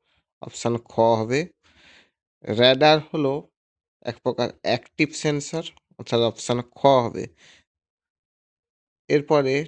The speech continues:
টু পয়েন্ট ওয়ান পয়েন্ট ওয়ান, অর্থাৎ যেসব শর্ট কোশ্চেনগুলো আছে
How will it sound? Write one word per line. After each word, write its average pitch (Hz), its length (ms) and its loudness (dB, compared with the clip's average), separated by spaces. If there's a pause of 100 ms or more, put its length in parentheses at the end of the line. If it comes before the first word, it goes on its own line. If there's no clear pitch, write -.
(120)
টু 143 80 -2 (140)
পয়েন্ট 143 240 0 (100)
ওয়ান 127 180 0 (100)
পয়েন্ট 131 220 0 (100)
ওয়ান, 117 260 -2 (160)
অর্থাৎ 117 380 -2 (1120)
যেসব 139 340 -2 (140)
শর্ট 131 260 -2
কোশ্চেনগুলো 127 560 -2 (120)
আছে 127 200 -6